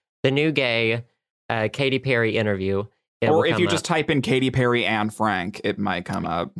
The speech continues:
Speaker 1: It might come up then. Uh, let's see. It says,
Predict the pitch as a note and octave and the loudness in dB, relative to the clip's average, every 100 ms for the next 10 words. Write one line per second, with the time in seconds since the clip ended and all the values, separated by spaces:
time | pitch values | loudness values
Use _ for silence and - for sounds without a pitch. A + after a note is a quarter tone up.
0 | - - C3 C3 C3 B2+ B2+ G#2+ G2+ - | -16 -6 -2 0 -2 -2 -4 -2 -4 -4
1 | G2 F#2+ G#2 _ _ _ _ B2 B2+ B2 | -4 -4 -8 _ _ _ _ -6 -2 -2
2 | A#2+ C#3+ C#3+ C#3 B2 A2 - C3+ A#2 G#2+ | 0 -2 -2 0 2 0 0 0 0 -2